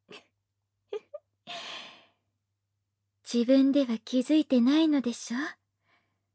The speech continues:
あなたってば、隙あらば私のお尻を見てましたよ。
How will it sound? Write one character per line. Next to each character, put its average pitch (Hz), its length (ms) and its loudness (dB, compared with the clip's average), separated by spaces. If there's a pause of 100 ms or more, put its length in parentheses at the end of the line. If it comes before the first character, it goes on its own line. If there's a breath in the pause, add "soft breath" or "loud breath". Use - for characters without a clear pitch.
(760)
あ 196 120 0
な 247 160 2
た 320 120 -2
っ - 20 -8
て 226 220 -8
ば、 202 320 -8 (680 soft breath)
隙 - 400 -2
あ 240 80 0
ら 233 140 -2
ば 180 180 -8
私 247 380 -4
の 277 140 0
お 285 40 -4
尻 302 380 0
を 311 80 0
見 339 120 -2
て 339 140 2
ま 247 140 2
し - 100 -14
た - 80 -10
よ。 208 300 -8